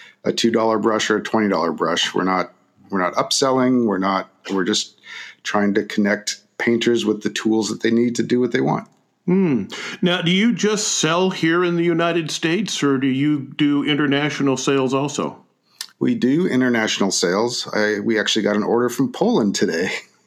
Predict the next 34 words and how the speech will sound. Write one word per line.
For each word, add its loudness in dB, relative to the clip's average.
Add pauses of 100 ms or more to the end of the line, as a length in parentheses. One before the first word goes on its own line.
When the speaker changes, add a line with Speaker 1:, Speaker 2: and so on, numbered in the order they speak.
(280)
Speaker 2:
Really? 0 (200)
Speaker 1:
Yeah. 0 (140)
Um, 2 (920)
in 2
Eu-, 2
in, 2
uh, 0
Western 0
Europe, 0
it's -4
been 0
a 2
little 2
more 2
challenging. 0
And 0
in 2
England, 2
we 0
stopped -2
shipping 0
recently 0
because -2
Brexit, -2 (260)
uh, -2 (800)
the 2
new 2
Brexit 0
laws 0
made 0
it 0
very 0
difficult -2
for, -2